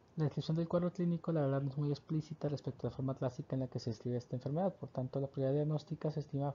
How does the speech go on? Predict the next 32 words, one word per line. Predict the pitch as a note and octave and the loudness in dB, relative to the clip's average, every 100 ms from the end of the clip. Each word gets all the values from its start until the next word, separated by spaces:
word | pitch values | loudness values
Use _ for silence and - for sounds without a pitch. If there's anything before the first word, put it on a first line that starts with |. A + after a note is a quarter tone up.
| - - | -4 0
fuertemente | C#3+ C#3 C#3 - D#3+ D#3 D3 - F3+ - - - - - | 2 2 0 0 2 2 0 -2 -6 -8 -20 -20 -20 -2
por | F3+ E3 | 2 4
la | D#3+ | 2
probabilidad | D#3+ D3 C3+ B2+ B2 A#2+ | 0 2 2 2 2 0
previa. | - C#3+ C#3+ C3+ - - - - - | 0 0 0 -4 -10 -20 -20 -20 -12
Entonces, | - C3+ - B2+ - - - - - - | -4 -2 -4 -10 -14 -20 -20 -20 -20 -8
el | D3 | -4
estudio | C3+ - | -2 2
microscópico | D#3 D#3+ D#3+ - D#3+ E3 E3+ | 2 4 2 2 0 0 0
de | E3 | 0
esputo | E3 - D#3+ D#3 D3 | 0 -2 -4 0 2
es | C#3+ | 2
la | |
prueba | C#3 - C#3 C#3+ D3 | 0 0 2 2 2
que | - | -4
se | D3+ | -4
recomienda | D3+ D3+ D3+ D3 | -4 0 0 0
realizar | D3+ D3+ D3 C#3+ C#3 | 0 0 0 -2 -2
por | - | -4
su | C#3 C#3 | -2 -4
disponibilidad | B2+ C3+ B2+ B2 B2 | -2 0 2 4 2
y | |
especificidad, | B2 B2 C3+ C#3 - D3+ D#3+ - - - - - - | 0 -6 -6 -6 0 0 0 -8 -20 -20 -20 -20 -8
siendo | - C#3 C#3 C#3+ - | 0 2 2 0 -2
un | D3+ D3 | -2 0
noventa | D3 C#3+ C#3 | 0 0 -2
y | |
siete | - C3+ D3+ | -2 -4 -4
punto | - C#3+ C#3 | -4 -4 -4
cinco | - C#3 - | -6 -8 -8
por | C#3 | -10
ciento. | - D#3+ E3+ - | -4 -4 -4 -8